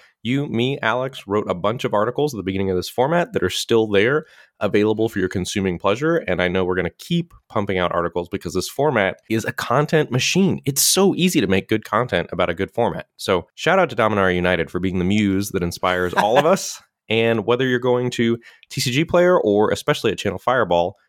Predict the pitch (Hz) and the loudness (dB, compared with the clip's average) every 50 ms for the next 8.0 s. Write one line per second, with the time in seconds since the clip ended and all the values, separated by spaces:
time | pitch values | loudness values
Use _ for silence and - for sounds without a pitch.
0 | _ _ _ - 123 123 123 120 117 117 - - 120 117 113 - _ - 107 113 | _ _ _ -10 -10 -8 -6 -6 -6 -6 -4 -4 -2 -2 -2 -6 _ -4 -2 0
1 | 117 110 110 107 110 113 - - 95 90 - - - - 143 170 - - - - | 0 0 0 0 -2 -2 -2 0 -2 -2 -2 -2 -4 -4 -4 -4 -4 -12 -20 -20
2 | - - - 110 - 107 101 110 120 135 131 135 135 - 131 135 147 156 175 170 | -20 -14 -14 -10 -8 -6 -6 -4 -4 -4 -6 -8 -8 -8 -6 -2 -2 -2 -2 -2
3 | 127 - - - - - 151 - - 139 - - - 240 240 233 - 156 160 160 | -6 -6 -6 0 0 2 2 2 0 -4 -4 -2 2 4 4 4 6 4 4 4
4 | 156 151 135 135 131 120 131 131 120 - - - 113 110 110 110 - - 110 104 | 4 4 4 4 2 2 0 -2 -2 -2 0 0 0 2 2 0 0 0 -2 -2
5 | 98 127 123 98 113 113 110 107 - - _ - - 139 123 139 165 156 156 147 | -2 -2 -4 -2 -2 -2 0 0 -2 -4 _ -8 -6 -6 -2 -2 -2 0 0 -4
6 | - - - 147 139 - - 139 123 117 107 110 120 120 - - 113 113 - - | -4 -2 -4 -4 -4 -2 -2 -2 0 0 0 0 0 0 0 2 0 0 0 0
7 | 110 104 98 95 - 104 101 - 98 95 - - 107 104 98 95 92 92 - | -2 -4 -2 -2 -2 -2 -2 -2 -2 -4 -4 -4 0 0 2 2 2 0 -2